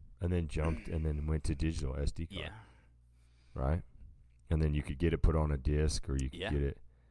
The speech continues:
Speaker 2: Yeah.
Speaker 1: put on a thumb drive. I mean, even now,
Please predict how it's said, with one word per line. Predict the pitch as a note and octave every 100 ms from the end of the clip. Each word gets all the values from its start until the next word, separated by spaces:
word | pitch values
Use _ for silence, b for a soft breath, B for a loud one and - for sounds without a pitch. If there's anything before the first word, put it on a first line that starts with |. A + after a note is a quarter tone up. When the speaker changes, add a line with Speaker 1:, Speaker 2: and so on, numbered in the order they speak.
| - -
Speaker 2:
Yeah. | D2+ G2+ -
Speaker 1:
put | - D#2+
on | C#2+ C2
a |
thumb | - C2+ C#2
drive. | C#2+ D2+ D2+ D2+ - - - - - - - - - b b b b b b b b _ - - - - - - F2
I |
mean, | G2+ A2
even | A2+ G2
now, | E2+ A2 C3+ B2+